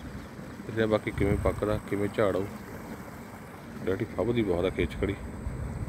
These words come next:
ਹਾਂਜੀ, ਤੇ ਆਪਾਂ ਤਾਂ ਪਹਿਲੀ ਵਾਰ ਲਾਈ ਆ। ਤੇ ਪਿਛਲੇ ਸਾਲ ਵੀਰਾਂ ਦੇ ਅਲੱਗ-ਅਲੱਗ ਰੁਝਾਨ ਸੀ, ਤੇ ਮੇਰੇ ਪਿੰਡ ਵਾਰੀ ਬਹੁਤ ਵਧੀਆ ਝਾੜ ਸੀ ਉਹਦਾ।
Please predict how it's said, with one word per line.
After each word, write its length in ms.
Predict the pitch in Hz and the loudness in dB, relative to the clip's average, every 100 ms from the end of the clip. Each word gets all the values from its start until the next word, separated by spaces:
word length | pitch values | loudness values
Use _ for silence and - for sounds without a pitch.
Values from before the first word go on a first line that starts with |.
| - | 0
ਹਾਂਜੀ, 260 | - - - - - - - - - - - - - - - - - | -2 -4 -4 -6 -6 -6 -6 -4 -2 -2 -4 -6 -8 -8 -10 -12 -8
ਤੇ 100 | - | -4
ਆਪਾਂ 220 | 90 - | -2 0
ਤਾਂ 80 | 98 | 0
ਪਹਿਲੀ 260 | 92 95 107 | 2 2 4
ਵਾਰ 180 | 107 95 | 4 4
ਲਾਈ 220 | 87 95 | 2 2
ਆ। 80 | 104 - - - - - - - - - - - - | -2 -4 -6 -8 -8 -8 -8 -10 -12 -12 -12 -12 -6
ਤੇ 120 | 104 - 110 | -4 -2 -2
ਪਿਛਲੇ 380 | 98 107 110 113 - - - - - - - - - - - - | 0 2 2 2 -6 -12 -10 -10 -10 -10 -10 -12 -12 -12 -10 0
ਸਾਲ 300 | 101 98 104 | 4 6 4
ਵੀਰਾਂ 300 | 101 101 101 | 2 4 4
ਦੇ 200 | 110 107 - - - - - | 4 2 0 -10 -12 -10 -4
ਅਲੱਗ-ਅਲੱਗ 500 | 98 95 98 98 107 | 0 2 4 2 4
ਰੁਝਾਨ 400 | 104 110 104 92 | 4 6 4 2
ਸੀ, 160 | 104 104 - - - - - - | 0 -4 -6 -10 -10 -10 -10 -8
ਤੇ 60 | 98 | -2
ਮੇਰੇ 240 | 98 101 | 4 6
ਪਿੰਡ 240 | 110 107 107 | 6 4 4
ਵਾਰੀ 260 | 107 110 - - - - - - - - - - - - - - | 4 2 0 -6 -8 -12 -12 -12 -12 -12 -12 -12 -12 -12 -10 -2
ਬਹੁਤ 220 | 95 110 | 2 4
ਵਧੀਆ 200 | 110 104 104 | 4 2 2
ਝਾੜ 180 | 107 87 - | 4 4 2
ਸੀ 80 | 87 | 2
ਉਹਦਾ। 160 | 101 | 2